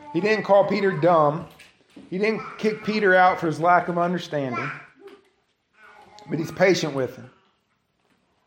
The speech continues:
And he teaches him little by little, progressively, along the way. Leads him little by little.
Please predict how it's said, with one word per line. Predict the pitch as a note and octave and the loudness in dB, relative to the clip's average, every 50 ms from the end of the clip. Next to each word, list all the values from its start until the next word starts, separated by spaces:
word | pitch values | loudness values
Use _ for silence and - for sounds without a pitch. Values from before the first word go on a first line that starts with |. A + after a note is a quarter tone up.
| _ _ _ _ _ _ _ _ _ _ _ _ - - _ _ _ _ _ _ _ - | _ _ _ _ _ _ _ _ _ _ _ _ -20 -20 _ _ _ _ _ _ _ -16
And | E3+ E3 E3+ | -12 -10 -10
he | E3 | -10
teaches | D#3+ - A3+ A#3 A3+ - - E3+ C#3+ A#2+ | -6 -4 -4 -4 -4 -4 -6 -8 -8 -8
him | C3+ B2+ B2+ A#2+ A#2+ - - | -10 -10 -10 -12 -14 -10 -4
little | E3 E3+ F#3 F#3 | 0 2 2 2
by | F3+ F#3+ F#3+ F#3+ | 4 4 4 4
little, | F#3 F#3 F#3 F3+ D3+ B2 - - - _ _ _ _ _ _ _ _ _ _ | 4 2 2 2 0 -2 -6 -8 -18 _ _ _ _ _ _ _ _ _ _
progressively, | - D3 D3 D#3 F3+ G3 F#3 F#3+ - D3 B2 A#2 A#2+ A#2+ A#2 - _ _ _ - | -14 -8 -2 0 2 2 2 2 -2 -6 -6 -8 -10 -12 -14 -16 _ _ _ -10
along | C3 C3 C#3 D3+ E3 F3 F3+ | -4 0 2 2 2 2 0
the | F3 | 0
way. | E3+ F3 F3+ E3+ D#3 - - - _ _ _ _ _ _ _ | 0 2 2 0 0 -4 -10 -16 _ _ _ _ _ _ _
Leads | - E3+ F3+ G#3 F#3+ D3+ | -4 -2 -2 -2 -2 -4
him | E3 D#3 D3+ C#3+ C#3 | -6 -6 -4 0 2
little | D3+ E3 F3 F3 F3 E3+ - - - _ _ _ - | 2 4 4 2 2 0 -2 -10 -20 _ _ _ -4
by | D3+ D3+ D#3 | 0 0 2
little. | D3+ D#3 D#3+ D#3 D3 C#3 | 2 0 0 -2 -2 -6